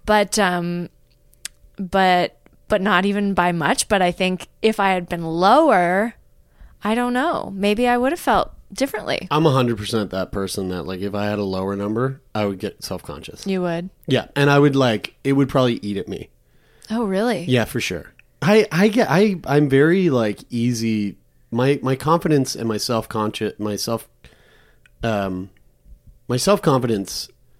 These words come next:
Speaker 2: is a fickle thing. <clears throat> It doesn't take much for it to, like, take a hit. And then when it does take a hit, it's like, it takes a long time for me to, like, try to build that back up. So, like,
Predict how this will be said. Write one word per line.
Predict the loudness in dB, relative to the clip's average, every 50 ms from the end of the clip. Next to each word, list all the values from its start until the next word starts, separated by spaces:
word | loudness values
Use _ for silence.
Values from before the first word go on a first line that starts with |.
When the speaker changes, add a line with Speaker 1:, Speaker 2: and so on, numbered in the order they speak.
| _ _ _ _ _ _ _ _ _ _ _ _ _ _ -20 _ _ _ -6
Speaker 2:
is | -4 -2 0 0 0 0 -2 -4 -4 -6 -8 -10 _ _ -10
a | -10
fickle | -2 0 0 2 4 2 0
thing. | 0 0 -2 -4 -4 -6 -10
<clears throat> | -18 -20 -20 -20 -20 -8 -4
It | -2 2 4 6 6 6 6 4
doesn't | 2 0 0 0
take | 0 0 2
much | 2 0 0 0 -2
for | -2 -2
it | -2 -2
to, | -4 -4
like, | -4 -4 -4 -4
take | -4 -6 -6 -6
a | -6
hit. | -6 -6 -6 -6 -8 -10 -16 _ _ _ _ -20 -20 _ _ _
And | 0 2 4
then | 4 4
when | 4 4
it | 2 2
does | 2 2 2 2 2
take | 0 -2 0
a | 0 -2
hit, | -2 -2 -4 -4
it's | -6 -8 -6 -6
like, | -6 -6 -6
it | -6 -4 -4
takes | -2 -4 -2
a | -4
long | -6 -4 -2 0 0 2 2 2 0 0
time | -2 -2 -4 -4 -4 -4
for | -6 -6 -8
me | -8 -6
to, | -8
like, | -8 -10 -10 -10
try | -10 -10 -10
to | -10 -12
build | -14 -14 _ -6 -6 -6 -4 -6
that | -8 -10 -10
back | -10 -10 -12 -10 -10
up. | -10 -10 -10 -10 -6
So, | -4 -2
like, | 0 0 0 -2 -4 -10